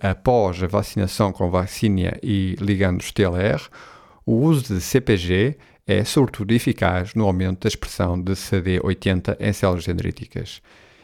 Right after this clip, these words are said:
E no caso do ligando do receptor Toll-like receptor sete ou oito, no aumento da expressão das, de C D oitenta e C D oitenta e seis. A figura um D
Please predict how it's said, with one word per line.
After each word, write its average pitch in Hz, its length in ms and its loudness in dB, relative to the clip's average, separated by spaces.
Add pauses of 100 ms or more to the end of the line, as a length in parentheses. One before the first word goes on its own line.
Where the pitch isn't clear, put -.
(100)
E 127 80 2
no 131 120 2
caso 117 420 2
do 117 180 -2
ligando 113 560 2
do 95 220 -2
receptor 98 480 -4
Toll-like 98 520 -2
receptor - 380 -4
sete - 440 0
ou 92 140 0
oito, 101 340 0 (420)
no 135 80 4
aumento 104 240 2
da 117 60 -2
expressão 87 520 -2
das, - 220 -4 (440)
de 95 300 -2
C - 160 -2
D 107 100 4
oitenta 95 640 0
e 120 180 2
C - 220 0
D 92 240 0
oitenta 101 380 0
e - 40 -4
seis. - 480 -12 (1700)
A 147 60 2
figura 101 540 2 (200)
um 127 180 6
D 117 320 4